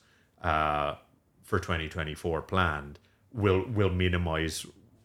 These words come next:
that impact of, of, of travel. But, you know, talking about E S G, I think a lot of people, you know, even I, we just jump straight into the E. We don't talk about the S and the G. And I think, you know,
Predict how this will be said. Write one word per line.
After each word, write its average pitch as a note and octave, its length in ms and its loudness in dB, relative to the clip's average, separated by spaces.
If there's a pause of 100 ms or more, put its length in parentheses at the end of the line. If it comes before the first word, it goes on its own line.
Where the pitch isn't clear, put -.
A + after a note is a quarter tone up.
(200)
that G#2+ 420 6
impact E2 540 0
of, D#2 180 -2 (120)
of, D#2+ 280 -4 (280)
of E2+ 180 -6
travel. D2+ 500 -2
But, F#2 240 2 (720)
you A2 100 -2
know, D#2 220 0 (220)
talking C#3+ 320 8
about F#2+ 200 2
E E2+ 140 2
S D2+ 120 -4
G, E2 200 -4
I E2 80 0
think G2+ 220 -6
a F#2+ 60 0
lot G2 180 2
of G#2 80 -6
people, E2+ 480 -4 (1200)
you A2 100 2
know, F2+ 160 6
even F2+ 220 2
I, G2 180 8
we F2 180 4
just F#2+ 300 2
jump F#2 200 2
straight F2+ 340 0
into F2+ 240 -2
the F#2 240 -4
E. B2+ 240 0 (180)
We G#2+ 120 0
don't B2 260 8
talk G#2+ 320 6
about F2+ 320 2
the E2+ 140 0
S E2+ 220 0
and E2 140 -2
the D#2+ 60 -4
G. D#2+ 340 0
And D#2+ 100 -2
I G2 60 2
think, G#2 320 -2 (1300)
you G2 140 0
know, D#2 140 -2